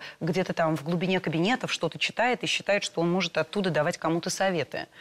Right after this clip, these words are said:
Почему сами интеллигенты народного типа, так скажем, вот к которым вы относитесь, себя отмежевывают от этого понятия, вместо того, чтобы сказать:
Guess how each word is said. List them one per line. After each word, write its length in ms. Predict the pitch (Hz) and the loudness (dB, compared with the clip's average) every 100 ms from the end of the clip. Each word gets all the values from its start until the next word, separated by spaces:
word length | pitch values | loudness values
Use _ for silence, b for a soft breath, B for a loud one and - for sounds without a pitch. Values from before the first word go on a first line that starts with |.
| B B B | B B B
Почему 680 | 202 269 330 320 262 202 - | 2 6 8 8 6 2 0
сами 760 | - 302 285 226 170 151 143 - | 0 2 4 2 2 0 -2 0
интеллигенты 960 | 202 - 214 214 220 254 214 - 156 | 0 2 2 2 4 4 2 2 0
народного 680 | - 208 233 247 170 175 160 | 2 4 4 4 2 0 0
типа, 480 | 156 - 392 466 180 | 0 0 2 2 2
так 220 | - 165 | 0 -2
скажем, 500 | - - 175 143 131 | -2 -2 0 0 0
вот 120 | 147 - | -4 -2
к 40 | |
которым 340 | 175 180 180 | -4 0 0
вы 180 | 180 202 | 2 4
относитесь, 680 | 156 147 147 143 - 151 - B B B | 2 0 -4 -4 -6 -4 -6 B B B
себя 400 | - 214 285 330 | 0 2 2 2
отмежевывают 1080 | 247 - 277 277 269 302 196 165 151 139 - | 2 4 4 4 4 4 4 2 0 -2 -4
от 340 | 185 180 - - - 156 | 0 0 0 -12 -2 0
этого 260 | 202 202 220 | 2 0 -2
понятия, 680 | - 226 247 233 - 147 | 0 2 2 2 0 -4
вместо 280 | 147 175 - | -2 -2 -2
того, 240 | 190 214 311 | 0 2 0
чтобы 240 | - 208 | 0 0
сказать: 440 | - 254 196 151 | 0 0 0 -2